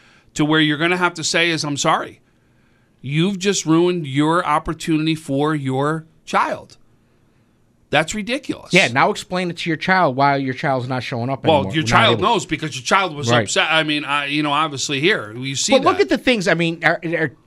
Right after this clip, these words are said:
Speaker 2: our kids pick up at what we do as adults.
Speaker 1: Uh, no doubt.
Speaker 2: So if you're at home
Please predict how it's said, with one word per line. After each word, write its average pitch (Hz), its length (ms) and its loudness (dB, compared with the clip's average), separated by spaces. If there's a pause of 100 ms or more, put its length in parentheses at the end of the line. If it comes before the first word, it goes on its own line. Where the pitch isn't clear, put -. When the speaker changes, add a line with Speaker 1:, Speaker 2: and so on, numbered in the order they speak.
Speaker 2:
our 165 80 -10 (260)
kids 370 260 0
pick - 280 -4
up 190 160 0
at 147 80 -2
what 139 180 -2
we 131 140 0
do 110 320 -4
as 110 200 -4
adults. 98 540 -4 (180)
Speaker 1:
Uh, - 40 -14
no 110 180 -8
doubt. - 300 -12
Speaker 2:
So 185 260 4
if 165 240 -2
you're 240 220 0
at 214 140 2
home 131 600 0